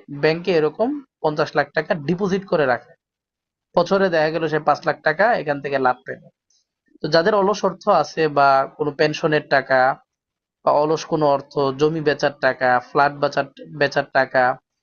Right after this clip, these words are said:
বা, আহ, অন্য কোনো টাকা তার কাছে এখন জমা আছে, তো অনেকে এই ধরনের টাকা ফিক্সড ডিপোজিট করে রাখে।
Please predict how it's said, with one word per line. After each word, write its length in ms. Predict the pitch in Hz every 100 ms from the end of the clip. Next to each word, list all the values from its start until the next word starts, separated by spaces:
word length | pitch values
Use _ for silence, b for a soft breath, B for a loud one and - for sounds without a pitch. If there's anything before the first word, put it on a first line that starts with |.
| _ _ _ -
বা, 240 | 135 135 135 131 131 -
আহ, 300 | - 131 127 143
অন্য 140 | 151 156
কোনো 200 | 160 151
টাকা 280 | 139 139 147
তার 180 | 139 135
কাছে 200 | 135 131
এখন 260 | 139 139 131
জমা 280 | 151 151 143
আছে, 300 | 127 - 151 156 _ _ _ _ _
তো 80 | -
অনেকে 320 | - 165 185 202
এই 100 | 170
ধরনের 320 | 160 175 175 -
টাকা 220 | 139 165
ফিক্সড 500 | 170 - 202 - 156
ডিপোজিট 380 | 156 165 156 156
করে 200 | - 135
রাখে। 300 | 120 113 -